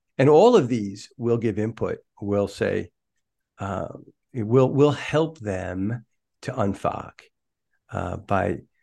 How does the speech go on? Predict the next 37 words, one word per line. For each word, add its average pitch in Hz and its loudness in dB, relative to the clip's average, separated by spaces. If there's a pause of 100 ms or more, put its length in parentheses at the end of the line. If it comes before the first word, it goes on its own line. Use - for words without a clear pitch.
(140)
by 95 2
saying, 110 0
by 113 -2
kind 190 -2
of 135 -2
giving 143 4
them 135 4
an 127 4
idea 110 2
of 95 -6
what's 101 -6
possible, 98 -2 (240)
what's - -8
not. 92 -2
And - -14
then 98 -2 (240)
that 95 -2 (120)
helps 120 -2
drive, 104 2
like, 92 -4
what 107 -4
systems 104 -4
we 98 -2
have 98 -2
that 95 -4
they 95 -4
can, 95 -6 (640)
they 101 0
can 95 -4
get 101 -2 (360)
and - -8
become 98 -4
a 82 -10
part 98 0
of. 85 -4 (600)
Um, 92 -10 (840)
so 135 4